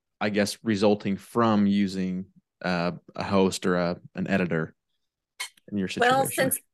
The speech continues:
Speaker 2: I never did it on my own, I can't really compare. Uh, I can only assume that it's definitely <laughs> better than what I would have done on my own. Um, but since our first five episodes compared to our five most recent episodes,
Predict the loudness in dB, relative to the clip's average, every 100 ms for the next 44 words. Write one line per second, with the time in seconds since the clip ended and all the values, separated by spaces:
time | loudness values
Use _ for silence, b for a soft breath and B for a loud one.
0 | _ 2 4 4 2 0 2 2 2 0
1 | 0 2 0 0 -2 -4 -4 -6 -6 -8
2 | -6 -4 0 0 -2 -10 -8 0 0 0
3 | -4 -6 -6 -4 -2 0 0 -2 -4 -2
4 | -4 -2 0 0 -2 -6 -4 -2 -2 0
5 | -2 -2 2 4 6 4 4 2 -2 -4
6 | -2 -2 -2 -4 -2 -2 -2 -2 -4 -2
7 | -4 -4 -10 B B B B -4 -4 -4
8 | -10 _ 0 2 2 -4 -4 0 0 0
9 | -4 -2 -4 -4 -4 -2 -2 -2 -4 -6
10 | -4 -4 -2 -4 -6 -6 -4 -4 -6 -6
11 | -6 -4 -2 -2 -2 -4 -4 -8 -8 -8
12 | -8 -8 -8 -8 -6 -4 -6 -10